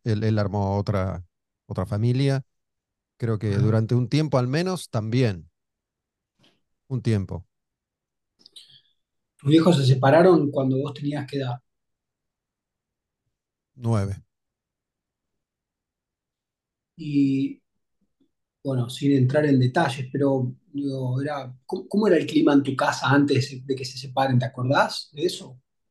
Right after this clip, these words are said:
Speaker 1: Un espanto, sí. Sentí, sentí, cuando se separaron, sentí una especie de alivio, también terror, pero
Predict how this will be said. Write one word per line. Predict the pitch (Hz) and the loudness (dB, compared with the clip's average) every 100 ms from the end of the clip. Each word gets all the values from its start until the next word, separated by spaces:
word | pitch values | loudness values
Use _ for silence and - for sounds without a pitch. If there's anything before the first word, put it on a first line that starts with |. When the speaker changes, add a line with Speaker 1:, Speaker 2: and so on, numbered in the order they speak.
| _ | _
Speaker 1:
Un | 120 | -4
espanto, | 120 - 104 95 95 92 - _ _ _ _ _ _ | -2 -2 -4 -4 -10 -12 -16 _ _ _ _ _ _
sí. | - 113 101 90 - _ _ _ _ _ _ _ | -10 -6 -6 -10 -20 _ _ _ _ _ _ _
Sentí, | - 110 101 120 117 113 | -4 -2 0 2 2 0
sentí, | 104 113 107 139 135 120 110 | -2 -4 -2 0 0 -2 -2
cuando | 113 107 | -4 -2
se | 107 | -2
separaron, | 107 131 160 151 | 0 2 2 0
sentí | 127 123 | -4 -4
una | 131 | -6
especie | 120 143 123 | -4 -4 -2
de | 123 | -2
alivio, | 139 156 139 | -2 -4 -4
también | 123 135 117 | -4 -4 -2
terror, | 117 139 143 160 _ _ _ _ _ _ _ _ _ _ _ _ _ | -2 2 2 0 _ _ _ _ _ _ _ _ _ _ _ _ _
pero | 120 110 110 113 107 104 113 - | -8 -6 -4 -4 -6 -8 -10 -16